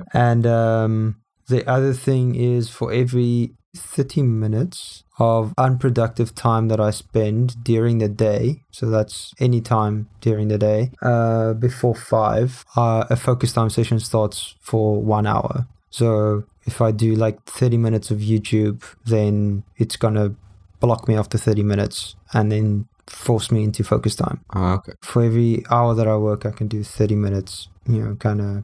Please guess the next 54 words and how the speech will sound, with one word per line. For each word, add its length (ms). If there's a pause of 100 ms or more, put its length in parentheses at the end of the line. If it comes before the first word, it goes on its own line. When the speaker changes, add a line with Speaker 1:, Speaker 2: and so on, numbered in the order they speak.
Speaker 1:
but 100
I 100
don't, 300 (240)
you 80
know, 80
I, 160 (240)
I 80
don't 140
know, 100 (180)
I 60
feel 240
I 160
haven't 300
triggered 400
that 240
in 100
a 80
very 380
long 200
time. 500
Speaker 2:
<laughs> 40 (760)
It's 460
been 140
a 40
bit 160
of 120
a 60
crunch 400
time, 400
so. 260
Speaker 1:
Yeah, 540
so 200
I 60
guess, 360
but 180
also 260
I 60
guess 200
the 120
habit 360
just 320
is 460
ingrained 460
Speaker 2:
Yeah, 60
Speaker 1:
as 60
Speaker 2:
it's 80
Speaker 1:
well. 200
Speaker 2:
good. 220
It 100
worked. 460
Speaker 1:
Not 140
really 320
looking 420
at 100